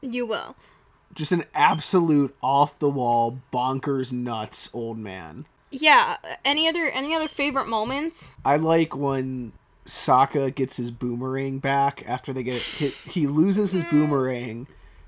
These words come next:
Speaker 2: and then later in the episode, they get attacked by the people that he lost the boomerang to, and it was, like, in a backpack that he cut open, and he goes, "Boomerang, you always come back." I love that moment.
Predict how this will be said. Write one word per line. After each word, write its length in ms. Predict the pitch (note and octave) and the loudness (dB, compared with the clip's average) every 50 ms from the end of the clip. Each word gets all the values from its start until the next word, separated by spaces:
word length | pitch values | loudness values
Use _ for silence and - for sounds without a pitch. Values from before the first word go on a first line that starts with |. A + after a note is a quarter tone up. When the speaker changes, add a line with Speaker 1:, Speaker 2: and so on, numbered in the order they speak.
| - - C3 | -18 -10 -6
Speaker 2:
and 160 | C#3 C#3+ D3 | -4 -2 2
then 420 | D3+ D3 D3 D3+ D3 C#3+ C3+ C3 - | 2 2 2 2 2 0 -2 -6 -6
later 380 | B2 C3+ C3+ C#3 C#3+ D#3 D3+ D3+ | -4 -2 0 2 2 2 2 0
in 100 | D3+ D3 | 0 0
the 140 | C#3+ C3+ C3+ | 0 0 0
episode, 720 | B2+ - C3 B2 - - B2 A#2+ B2 B2 B2 A#2+ A#2+ B2+ | -2 -2 -2 -2 -2 -2 -2 -2 -2 -2 -4 -6 -6 -6
they 100 | C3+ B2+ | -6 -6
get 140 | C3 D3+ C3+ | -4 -4 -6
attacked 500 | A#2+ - - - C3+ B2+ B2+ C3 - - | -6 -6 -2 0 2 2 2 0 -2 -6
by 120 | - B2+ | -6 -6
the 80 | B2 B2 | -6 -8
people 460 | - - B2+ B2+ - - C3+ C3 B2+ B2 | -8 -6 -6 -6 -6 -6 -6 -8 -6 -6
that 240 | A#2+ - - - | -6 -6 -8 -10
he 180 | - - B2+ B2 | -14 -10 -8 -8
lost 320 | A2+ A#2 A#2 - - - | -6 -6 -6 -8 -8 -8
the 60 | - A#2 | -10 -10
boomerang 480 | - G#2+ G#2+ A#2+ C3 B2+ C3+ C#3+ C#3+ - | -8 -8 -8 -6 -6 -6 -6 -6 -6 -4
to, 320 | - D#3 D#3 D#3 D#3+ D3 | -2 0 0 0 0 0
and 120 | A#2+ B2+ | -2 -4
it 40 | B2+ | -4
was, 140 | B2 A#2+ A#2+ | -6 -6 -6
like, 140 | A#2 - - B2 | -8 -10 -10 -10
in 100 | A#2+ A#2+ | -10 -10
a 60 | A#2 | -10
backpack 640 | A2+ G#2 G2+ A#2 B2 - - - C3 C3+ C#3 - | -8 -8 -6 -8 -8 -6 -4 -2 -2 -2 -2 -4
that 120 | - C#3 C#3+ | -4 -6 -6
he 60 | C#3 | -4
cut 200 | - D3+ C#3+ C#3+ | -4 -2 -2 0
open, 460 | C#3+ C#3+ C#3+ D#3 D#3 D#3 D#3+ E3+ - - _ _ - | 0 -2 0 0 -2 -2 -2 -6 -8 -14 _ _ -6
and 100 | B2 B2 | -4 -4
he 80 | B2 A#2+ | -4 -4
goes, 280 | C#3 B2+ A#2+ B2 C3 C#3+ | -2 -2 -4 -4 -4 -8
"Boomerang, 920 | - - G#3 G#3 G3 G3+ G3 F#3 F3 E3 D#3 D3 C#3 C3+ C3+ D3+ E3+ - - | -6 -4 -4 -2 -2 0 0 0 0 -2 -2 -2 -2 -4 -6 -8 -10 -8 -6
you 200 | A#3 G#3+ G#3+ G3 | -4 -2 0 2
always 460 | G3+ G3+ G3+ G#3 G3+ G3+ E3 F3+ - | 2 2 2 2 0 0 -2 -4 -4
come 280 | - - D#3+ C3+ D#3 D3+ | -4 -4 -2 -2 -2 -2
back." 680 | D3+ C#3+ C3+ C3+ C3 C#3 F3+ - - - - - - _ _ _ - | -2 0 2 2 2 0 0 -2 -6 -12 -16 -16 -20 _ _ _ -2
I 100 | B2+ C3 | 0 2
love 300 | C3+ C#3 C#3+ D3 D3 C3+ | 4 4 4 2 2 2
that 260 | C3 B2 B2 B2 G#2+ | 0 2 2 2 0
moment. 500 | B2 A#2+ B2 B2 B2 B2 A#2+ A#2 A#2 - | -2 -2 -4 -4 -4 -4 -6 -6 -8 -10